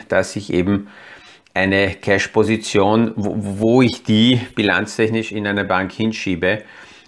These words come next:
und welches Risiko ich mir damit dann in mein Portfolio einkaufe. Auf der anderen Seite bei der Veranlagung habe ich natürlich das Risiko, dass der Kapitalmarkt alle Entwicklungen, die derzeit passieren, sofort einpreist.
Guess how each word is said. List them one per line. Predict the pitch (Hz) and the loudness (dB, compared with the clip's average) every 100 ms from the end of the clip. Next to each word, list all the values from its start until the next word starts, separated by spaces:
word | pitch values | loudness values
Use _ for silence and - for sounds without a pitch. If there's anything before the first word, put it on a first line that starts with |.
| - | -6
und | 95 | 0
welches | 101 101 101 | 0 0 -2
Risiko | 104 101 104 - 101 98 - - _ _ _ | -2 -2 -4 0 0 0 -4 -20 _ _ _
ich | 98 98 | -6 -2
mir | 104 | -2
damit | 92 82 92 92 90 | 0 0 0 -2 -2
dann | 87 | 0
in | 92 | 0
mein | 90 85 | 0 0
Portfolio | 85 - - 87 82 | -4 -4 -2 0 2
einkaufe. | 80 90 101 104 - 117 - - - - | 0 0 0 0 0 -2 -4 -20 -20 -6
Auf | 95 | -4
der | - | 0
anderen | 90 113 110 | 0 0 0
Seite | 113 107 | -2 0
bei | 104 | -2
der | 104 | -2
Veranlagung | 98 92 87 104 104 104 | -4 -4 -2 -2 -2 -2
habe | 101 101 | -4 -4
ich | 104 | -2
natürlich | 104 - 123 120 | -4 -2 -2 0
das | 107 98 | -2 -2
Risiko, | 98 107 117 113 113 123 - - - | 0 0 0 2 2 2 -4 -14 -6
dass | 104 | -4
der | 120 | -4
Kapitalmarkt | - 107 117 - 78 90 117 117 117 - | -2 -2 -2 -2 0 0 2 0 -2 -4
alle | 92 113 | -2 0
Entwicklungen, | 113 107 110 - 113 110 | -2 -4 -6 -4 -2 -2
die | 104 | -2
derzeit | 92 90 - 110 - | 0 0 0 -4 -2
passieren, | 104 - 113 107 | -4 0 0 0
sofort | 110 95 113 - | -2 -4 -2 -2
einpreist. | - 98 98 - - - | 0 -2 -4 -6 -8 -14